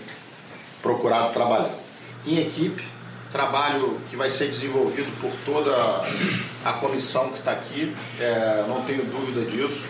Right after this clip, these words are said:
Eu tenho certeza que o Maurício, assim como o João, que é o auxiliar, estão vindo pra agregar mais qualidade a esse trabalho de equipe, mais qualidade a esses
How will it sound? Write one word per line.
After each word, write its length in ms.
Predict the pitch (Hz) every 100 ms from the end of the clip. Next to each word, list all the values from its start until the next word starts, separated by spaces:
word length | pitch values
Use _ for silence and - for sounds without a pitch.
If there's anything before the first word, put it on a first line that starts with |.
| -
Eu 120 | 156
tenho 180 | 147 135
certeza 480 | - 143 - 139 120
que 140 | -
o 60 | -
Maurício, 580 | 120 120 123 113 120 117
assim 260 | - 135
como 220 | 127 127 123
o 80 |
João, 360 | 107 117 123 - - - - - - -
que 60 | 127
é 40 | 123
o 80 |
auxiliar, 680 | 123 120 - 120 120 160 - - - - -
estão 280 | - - 147
vindo 280 | - 151 147 -
pra 300 | 147 151 156
agregar 640 | 156 151 131 143 143 123 123
mais 400 | 160 202 196 -
qualidade 680 | - 165 151 127 139 147 139
a 80 | 127
esse 220 | 131 -
trabalho 380 | - 110 120 117
de 140 | 113
equipe, 340 | 104 - - - - - - - -
mais 420 | 147 185 190 -
qualidade 680 | - 160 156 143 147 143 131
a 80 | 131
esses 360 | 135 - -